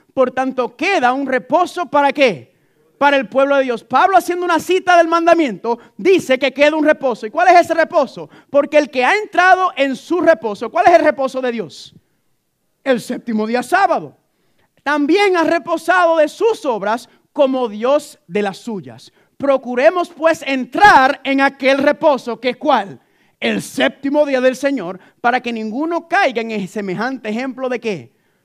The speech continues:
Desobediencia ¿a qué? A los mandamientos. Pablo confirmó o no confirmó eso.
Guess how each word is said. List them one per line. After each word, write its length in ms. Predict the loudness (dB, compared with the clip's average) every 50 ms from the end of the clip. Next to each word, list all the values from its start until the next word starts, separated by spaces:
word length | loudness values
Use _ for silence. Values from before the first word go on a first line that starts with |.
| _ _ _ _ _ _ _ _ _ _
Desobediencia 920 | -14 -6 -6 -6 -6 -6 -8 -10 -8 -8 -8 -8 -8 -8 -8 -8 -8 -8 -6
¿a 160 | -6 -8 -8
qué? 220 | -8 -10 -12 -12 _ _ _ _ _ _ _ _ _ _ _ _ _ _ _ _ _ _ _ _ _ _ -18
A 100 | -16 -16
los 160 | -14 -14 -12
mandamientos. 1080 | -12 -12 -12 -12 -10 -10 -8 -8 -8 -8 -8 -10 -14 -18 -20 -20 -20 -20 -20 -20 -20 _ _ _ _ _ _ _ _ _ _ -4
Pablo 360 | -2 -2 -2 -2 -6 -10 -8
confirmó 480 | -10 -10 -10 -8 -8 -8 -6 -6 -4
o 40 | -4
no 140 | -6 -6 -6
confirmó 500 | -6 -8 -6 -6 -6 -6 -4 -4 -4 -4
eso. 300 | -6 -10 -12 -16 -18 -18